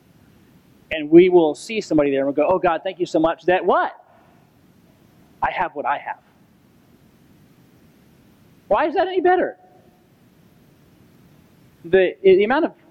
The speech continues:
issues and broken marriages and dissatisfaction and affairs that happen in upper middle class life are <laughs> so significant. You're like, "Thank you, God, so much that I don't have those problems."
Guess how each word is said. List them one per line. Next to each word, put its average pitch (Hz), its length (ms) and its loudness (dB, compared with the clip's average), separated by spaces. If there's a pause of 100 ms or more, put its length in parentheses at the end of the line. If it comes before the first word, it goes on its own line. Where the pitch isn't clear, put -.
(200)
issues 220 800 0
and 143 340 -4
broken 196 400 -2
marriages 180 720 0
and 131 300 -14
dissatisfaction 160 1200 0
and 131 160 -10
affairs 175 560 -2
that 131 80 -12
happen 151 380 -6
in 110 160 -16
upper 151 260 -6
middle 147 260 0
class 135 360 -4
life 117 320 -4 (1300)
are - 200 -6
<laughs> - 20 -
so - 360 -2
significant. - 920 -2 (1040)
You're 165 100 4
like, 160 200 0
"Thank 233 180 -6
you, 208 80 -16
God, 185 240 0
so 208 140 -2
much 190 260 0
that 160 80 -2
I 165 60 2
don't 180 140 -4
have 165 260 -4
those 170 200 0
problems." - 540 -8